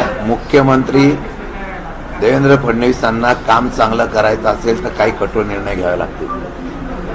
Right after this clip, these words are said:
तरच पक्षाची, सरकारची प्रतिमा ते सुधरू शकतात. नाहीतर अशा पद्धतीने जर काम करताना मुख्यमंत्री स्वतःचं, प्रशासनाचं,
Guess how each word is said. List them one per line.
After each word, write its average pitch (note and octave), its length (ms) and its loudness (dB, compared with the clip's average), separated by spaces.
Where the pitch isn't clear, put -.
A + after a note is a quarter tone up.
तरच C#3 300 8
पक्षाची, C3+ 760 2
सरकारची C3+ 520 4
प्रतिमा B2+ 440 2
ते C3 140 -2
सुधरू B2+ 360 0
शकतात. G2+ 380 -4
नाहीतर D#3 480 4
अशा C3 300 6
पद्धतीने D3 680 2
जर C#3+ 140 8
काम C#3 300 6
करताना C3+ 760 2
मुख्यमंत्री D3+ 920 2
स्वतःचं, C#3+ 720 2
प्रशासनाचं, C#3 1000 2